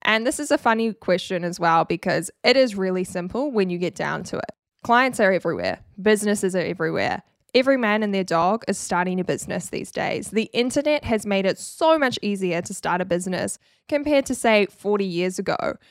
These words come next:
There's lower costs. You can set up an online store instead of having a physical shop you have to pay rent on and, and hire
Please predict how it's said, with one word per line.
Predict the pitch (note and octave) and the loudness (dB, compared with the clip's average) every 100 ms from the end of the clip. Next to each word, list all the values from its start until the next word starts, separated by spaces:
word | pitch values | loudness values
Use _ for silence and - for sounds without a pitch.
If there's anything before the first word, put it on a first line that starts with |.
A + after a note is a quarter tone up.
| _ - | _ 0
There's | G#3+ G3 | 0 0
lower | A3 C4+ C#4 C4 | 2 4 6 4
costs. | - G#3+ F3 G#3 - G#3+ | 0 2 2 2 -8 -8
You | G#3 | -6
can | A3+ | -6
set | G#3 C4+ | -2 2
up | B3+ B3 | 2 2
an | A#3 | 0
online | A3 A3 G#3 G3+ | 0 0 0 -2
store | - A3+ B3+ G3+ | -2 0 2 2
instead | F#3 F#3 F#3 | -2 -4 -4
of | F3+ | -4
having | - F#3 F#3 | -8 -6 -6
a | F#3+ | -4
physical | G#3+ G3+ G#3 | -4 -2 -2
shop | G3+ C4+ B3+ - | 0 2 2 2
you | F3+ | -6
have | F3+ | -8
to | - | -10
pay | G3 G3+ | -6 -4
rent | G3 B3+ B3+ G#3+ | -2 -2 -2 -2
on | F#3 E3+ | -4 -4
and, | D#3+ | -8
and | - E3+ | -8 -8
hire | E3+ F#3+ F3+ F#3+ F#3 F#3 | -6 -4 -2 0 2 0